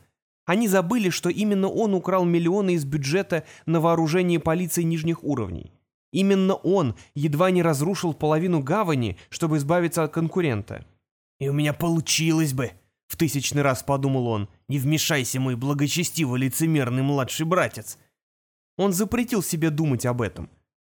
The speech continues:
Мысли о Джулиусе могли изменить основные показатели состояния организма —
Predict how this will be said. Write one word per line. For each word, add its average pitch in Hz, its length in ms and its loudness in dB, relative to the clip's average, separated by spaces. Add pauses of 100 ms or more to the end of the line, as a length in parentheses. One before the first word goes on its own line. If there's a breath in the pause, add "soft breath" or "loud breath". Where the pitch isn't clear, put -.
Мысли 202 360 0
о 156 120 0
Джулиусе 156 560 0
могли 170 380 0
изменить 165 400 0
основные 165 500 0
показатели 151 640 -2
состояния 160 640 -2
организма — 156 680 -2